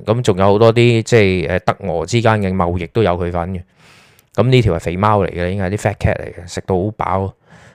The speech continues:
咁但係S P D而家面臨緊佢哋嗰個黨個地位都，都整體喺全國嘅印象越嚟越差，多數越嚟越啲票走去，即係越嚟越多支持度嘅大官，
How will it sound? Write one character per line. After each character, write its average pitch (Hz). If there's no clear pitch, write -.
咁 117
但 92
係 90
S 123
P 127
D 123
而 -
家 120
面 98
臨 85
緊 98
佢 98
哋 92
嗰 110
個 101
黨 95
個 107
地 87
位 85
都， 104
都 110
整 101
體 113
喺 110
全 80
國 90
嘅 95
印 95
象 90
越 90
嚟 87
越 85
差， 104
多 120
數 92
越 80
嚟 87
越 87
啲 117
票 98
走 98
去， 92
即 123
係 117
越 92
嚟 82
越 87
多 117
支 117
持 98
度 87
嘅 90
大 82
官， 104